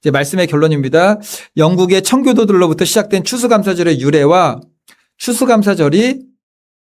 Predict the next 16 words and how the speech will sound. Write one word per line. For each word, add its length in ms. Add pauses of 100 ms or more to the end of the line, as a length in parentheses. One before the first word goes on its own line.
(240)
성경이 640
일치하는 680
부합되는 520
절기이다. 680 (260)
무엇보다 720
예수 220
그리스도의 340
다시 260
오심에 680 (120)
우리는 280
하늘나라 460
곳간에 460 (280)
추수돼야 680
돼요. 440 (220)
되어야 240
됩니다. 420